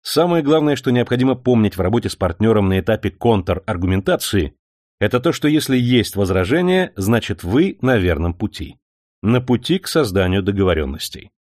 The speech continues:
Наличие встречных аргументов со стороны партнеров свидетельствует о наличии заинтересованности,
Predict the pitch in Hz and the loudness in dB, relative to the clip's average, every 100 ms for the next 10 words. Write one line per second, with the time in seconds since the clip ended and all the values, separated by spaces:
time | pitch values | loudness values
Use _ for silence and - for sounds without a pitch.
0 | _ _ _ _ _ _ 90 113 156 208 | _ _ _ _ _ _ -2 2 2 2
1 | 202 - 202 220 190 185 - 143 165 180 | 0 0 -2 0 0 0 -2 0 2 2
2 | 170 165 - - 139 143 135 135 131 113 | 0 -2 -4 -4 -2 0 0 0 0 -2
3 | 175 196 151 - - - 127 190 208 196 | 0 2 2 -2 -10 -4 -2 0 -2 -2
4 | - 196 185 165 170 185 185 156 175 170 | 0 0 2 2 0 0 0 2 0 0
5 | 165 - 165 95 73 - - - | -2 0 0 0 -2 -10 -14 -18